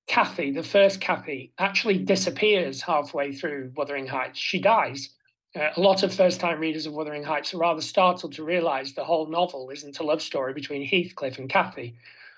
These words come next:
What actually happens is that Kathy dies, leaving Heath-, Heath-, Heathcliff behind to become a, a brooding,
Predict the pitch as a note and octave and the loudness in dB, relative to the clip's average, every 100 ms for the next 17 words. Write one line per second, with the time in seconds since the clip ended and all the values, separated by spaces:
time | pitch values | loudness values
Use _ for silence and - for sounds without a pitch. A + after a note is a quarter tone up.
0 | _ - F3+ F#3 F#3 - F3 D#3 F#3+ - | _ 0 2 2 0 0 2 2 2 0
1 | C#3+ C3+ C#3+ C#3+ C#3+ - E3 - D3+ C#3+ | -4 -6 -10 -10 -10 -6 -6 -4 -6 -6
2 | C#3 - F#3+ D3+ C3+ C3 F#3+ G3 F#3+ F3 | -8 0 4 4 2 -2 0 2 4 2
3 | G3 - - - G3 G3+ - A3 G3 - | 2 0 -6 -2 -2 -2 -2 0 0 -2
4 | E3+ - C#3+ F#3+ D#3+ C#3+ C#3 - E3+ D3 | -8 -6 0 2 0 -4 -12 -8 -6 -2
5 | D#3+ D3+ C3+ - - - _ _ _ _ | 0 0 -2 -10 -20 -20 _ _ _ _
6 | - E3 D3 F#3 G3 G#3+ G3 F#3 D#3+ D3+ | -8 -8 -2 4 6 6 4 2 0 -4
7 | C#3+ | -8